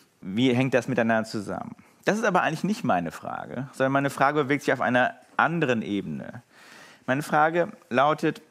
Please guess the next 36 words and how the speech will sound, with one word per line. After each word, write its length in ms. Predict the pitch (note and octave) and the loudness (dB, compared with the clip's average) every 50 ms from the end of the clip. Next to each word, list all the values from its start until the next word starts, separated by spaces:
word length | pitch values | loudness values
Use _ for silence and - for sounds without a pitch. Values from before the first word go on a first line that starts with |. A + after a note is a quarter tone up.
| _ _ | _ _
welchen 400 | - B2+ D3+ E3+ - F3+ D3 B2+ | -2 0 0 0 0 0 0 2
Beitrag 640 | - B2 A#2+ F#3 B3 - - - - A2+ G#2+ G#2 - | 4 4 4 4 2 0 -2 0 2 2 2 2 2
leistet 420 | G#2+ A2 A2 C3 E3 - - C3 | 2 4 4 2 2 -2 -4 -4
die 80 | D3 C3 | -2 -2
institutionelle 640 | A#2 A#2+ - - C3 A#2+ - - B2 A#2 A#2 A#2+ | -2 -2 -4 -8 -10 -8 -6 -4 -4 -2 -2 -4
Struktur 400 | B2 - - A#2 A#2 - - A#2 | -4 -6 -8 -10 -8 -8 -6 -2
der 160 | A2+ A#2 A2 G#2+ | 0 2 2 2
E 40 | G#2 | 2
U 160 | G#2+ C3+ D3+ | 0 0 0
eigentlich 340 | - G2+ G#2+ A2+ A2+ - - | 2 2 0 0 -2 -2 0
dazu, 680 | G#2+ A2 B2+ D#3 - - - - A2+ A2 A#2+ C#3+ F3+ - - - - - - - - - _ _ | 2 2 2 2 0 -6 -6 -4 -4 -2 -2 -2 -4 -6 -10 -18 -20 -20 -20 -20 -20 -20 _ _
dass 300 | - D#3 G#3+ A3 - - | 2 2 2 0 -2 0
wir 120 | G#3 F#3 D3+ | 0 2 2
sie 160 | C#3 D3 D3 | 4 2 2
in 100 | D3 C#3+ | 2 0
Kategorien 640 | - D#3 - - C#3 B2+ B2+ A#2 A#2 C3 C#3 D#3+ D#3+ | -2 -2 -2 0 0 0 0 0 2 0 0 0 0
von 200 | - C3+ B2 B2 | -2 -2 0 0
Beliebtheit 640 | A#2+ A#2 B2+ D#3+ F#3 - - C#3 G#2+ G#2+ G#2+ - - | 0 0 0 -2 -4 -2 0 0 2 0 0 -4 -6
und 140 | - A#2 G#2 | -10 -8 -4
Unbeliebtheit 760 | C3 D3+ E3 C#3+ C3 A2 G2+ G#2+ G#2+ - - G#2 G2 - - | -2 0 0 2 2 0 0 -2 -4 -6 -6 -8 -8 -8 -10
beschreiben? 720 | G#2+ - - - - F#2+ F2+ F2+ F2+ F#2 E2+ - - - - _ _ _ _ _ _ _ _ _ _ _ _ - - - - - | -10 -12 -10 -10 -6 -4 -2 -2 -2 -2 -4 -8 -12 -20 -20 _ _ _ _ _ _ _ _ _ _ _ _ -20 -20 -20 -6 -2
Denn 100 | C3 C3 | 0 2
eine 180 | C#3 C#3+ C#3+ C3+ | 2 2 2 2
solche 240 | A2+ D#3 F3+ F3+ D#3 | 2 2 0 0 -2
Beschreibung, 760 | D3 C#3 - - C3+ C#3 F3+ G#3+ F3+ A#2 G2+ G#2 B2 D3+ C3+ | -4 -4 0 2 4 4 4 4 2 0 -2 -2 -2 -2 -2
und 100 | B2 B2+ | -2 -2
das 120 | B2 - | 0 2
wäre 200 | C#3 D3 C#3+ C#3 | 2 2 2 2
so 100 | C3 B2+ | 2 2
meine 220 | B2 A#2+ A#2+ A2+ E2+ | 2 2 2 2 2
Ausgangsbeobachtung, 1120 | B2+ G3 - - B2 G#2 - - G2+ G2 F#2+ E2+ D#2+ D#2+ - - - G2 G2 A2+ D3+ E3 - - - - - - - - - _ _ _ | 2 0 0 0 -2 -2 -2 -4 -4 -4 -2 0 0 -2 -2 -2 -6 -8 -6 -6 -8 -8 -10 -14 -20 -20 -20 -20 -20 -20 -20 _ _ _
versteht 300 | - - C#3 - F3 D#3 | -4 -4 0 2 0 0
sich 100 | - D3 | 0 -2
nicht 160 | D3 D3 - - | -4 -4 -4 -4
von 160 | C#3 A#2+ A2 | -4 -4 -2
selbst. 500 | A#2+ A#2 G2+ - - - - - _ | -2 -2 -2 -4 -8 -14 -20 -20 _